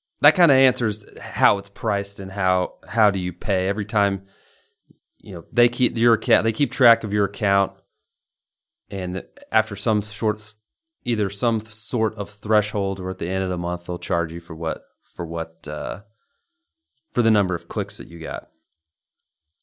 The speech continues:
So now I did mention that there are differences in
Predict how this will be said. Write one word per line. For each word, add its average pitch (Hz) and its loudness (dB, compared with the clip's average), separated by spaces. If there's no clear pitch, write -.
So 127 2
now 123 8
I 120 8
did 156 6
mention 156 4
that 117 2
there 117 6
are 101 4
differences 101 -2
in 87 -2